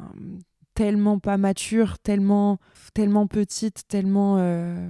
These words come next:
franchement, j'ai pas les mots. Juste, voilà, et je me, bref, je, je m'é-, je m'écarte un petit peu là du sujet, mais juste pour dire qu'en fait, il a laissé en moi des traumas alors que j'avais l'impression que tout allait bien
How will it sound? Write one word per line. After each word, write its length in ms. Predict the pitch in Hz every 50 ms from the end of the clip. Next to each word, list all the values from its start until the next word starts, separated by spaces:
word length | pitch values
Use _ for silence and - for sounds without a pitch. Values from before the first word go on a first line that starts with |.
| 175 175 - _ _ - - -
franchement, 420 | - - - - - 185 180 208 202
j'ai 160 | 170 175 160
pas 140 | - 180 180
les 140 | 180 180
mots. 200 | 185 180 180 180 170 - - - - - - _
Juste, 240 | - 208 233 240 208
voilà, 320 | 202 208 202 208 202 196 - -
et 80 | -
je 100 | 165 160
me, 320 | 185 180 175 175 175 170 170
bref, 420 | 170 180 190 185 180 - - _ _ _
je, 300 | 160 160 165 160 156 156
je 140 | 147 151 160
m'é-, 280 | 175 175 170 170 170
je 280 | 151 147 151 151 147 143
m'écarte 400 | 160 160 156 - 190 185 - -
un 100 | 175 170
petit 120 | - -
peu 120 | - 214 214
là 140 | 196 190
du 140 | 170 165 170
sujet, 300 | - - 190 180 214 226
mais 240 | 208 175 165 - -
juste 200 | 170 196 220 202
pour 180 | - 196 180 175
dire 220 | 156 214 226 -
qu'en 140 | - 165 151
fait, 260 | 170 208 220 - - _ _ _ _ _ _
il 160 | - 196 180 185
a 80 | 196
laissé 260 | 208 202 185 - -
en 100 | 196 185
moi 180 | 185 185 202 208
des 140 | 180 170 156
traumas 440 | - - - 185 185 185 185 202 220
alors 300 | - 190 170 165 - -
que 80 | 180
j'avais 220 | 165 170 165 160 165
l'impression 420 | 165 160 160 - 170 156 202 202
que 60 | 196
tout 160 | - - - -
allait 240 | 190 185 180 175 165
bien 340 | 156 156 180 190 220 233